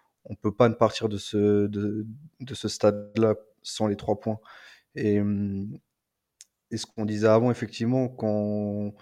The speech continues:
quand maintenant on voit même que Maignan commence à faire des erreurs sur des, sur des frappes, euh,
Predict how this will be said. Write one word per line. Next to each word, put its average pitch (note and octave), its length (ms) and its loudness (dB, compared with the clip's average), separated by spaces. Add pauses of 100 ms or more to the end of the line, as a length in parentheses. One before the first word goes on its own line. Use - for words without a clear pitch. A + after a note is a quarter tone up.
(680)
quand A2 120 2
maintenant A2 320 2
on A#2+ 60 4
voit A2 120 6
même A#2 160 2
que A#2 120 -2
Maignan A2+ 500 2
commence A2+ 460 -2
à - 20 -6
faire G2+ 220 -2
des G2+ 260 0
erreurs A2+ 380 2
sur - 280 -8
des, G2+ 380 -4
sur - 240 -8
des G2+ 100 -4
frappes, A2 380 -4
euh, G2+ 260 -2